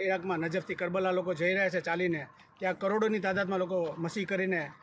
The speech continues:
કરબલા જાય છે. એની યાદ મનાવવા માટે, ઇમામ હુસેનની યાદ મનાવવા માટે આ અર્બઇનનો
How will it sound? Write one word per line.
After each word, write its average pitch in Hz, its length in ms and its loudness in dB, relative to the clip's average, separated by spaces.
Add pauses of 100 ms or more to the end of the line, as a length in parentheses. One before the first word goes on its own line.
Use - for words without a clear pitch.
(440)
કરબલા 190 460 2
જાય 175 280 2
છે. 170 120 2 (640)
એની 208 220 2
યાદ 214 200 4
મનાવવા 202 380 2
માટે, 190 160 0
ઇમામ 196 200 2
હુસેનની 196 340 0
યાદ 185 140 0
મનાવવા 185 400 2
માટે 175 240 -4
આ 170 260 -2
અર્બઇનનો 190 480 0